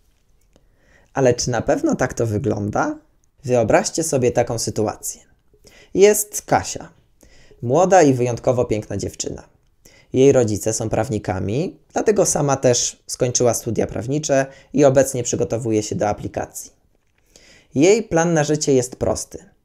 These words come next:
Najpierw zostać adwokatem, potem znaleźć męża, najlepiej też prawnika, żeby założyć wspólną kancelarię, potem dom, dzieci i tak dalej. Tymczasem w naszej młodej prawniczce zakochuje się prawie pięćdziesięcioletni Gienek,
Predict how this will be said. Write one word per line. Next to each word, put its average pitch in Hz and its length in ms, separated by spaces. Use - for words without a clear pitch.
Najpierw 190 280
zostać 113 360
adwokatem, 160 680
potem 185 240
znaleźć 110 380
męża, 107 420
najlepiej 127 420
też - 200
prawnika, 120 500
żeby 117 240
założyć 113 440
wspólną 110 640
kancelarię, 107 760
potem 139 360
dom, 131 440
dzieci 127 440
i 107 60
tak 104 180
dalej. - 360
Tymczasem 160 640
w 135 60
naszej 110 360
młodej 151 360
prawniczce 113 720
zakochuje 117 520
się 110 200
prawie 175 400
pięćdziesięcioletni 113 960
Gienek, 104 520